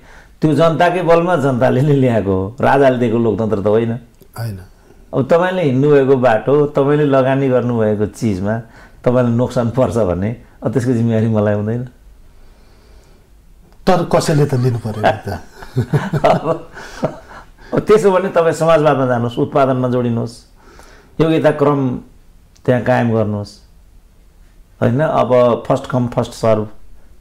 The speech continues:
Speaker 1: यहाँ के हो भने सोह्र वर्ष लोकतन्त्रका लागि जेल बसेकाहरू फुटपाथमा पुगे, हिजो पार्टीमा पसेकाहरू मालामाल भए, फर्स्ट कम फर्स्ट सर्भ पनि भएन।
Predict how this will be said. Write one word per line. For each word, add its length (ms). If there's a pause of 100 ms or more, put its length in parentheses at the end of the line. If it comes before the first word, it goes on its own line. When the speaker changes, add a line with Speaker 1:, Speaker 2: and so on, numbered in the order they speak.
Speaker 1:
यहाँ 120
के 120
हो 160
भने 480 (680)
सोह्र 220
वर्ष 240 (340)
लोकतन्त्रका 540
लागि 300
जेल 240
बसेकाहरू 680 (440)
फुटपाथमा 480
पुगे, 440 (680)
हिजो 420
पार्टीमा 480
पसेकाहरू 680
मालामाल 400
भए, 240 (760)
फर्स्ट 200
कम 180
फर्स्ट 220
सर्भ 120
पनि 200
भएन। 360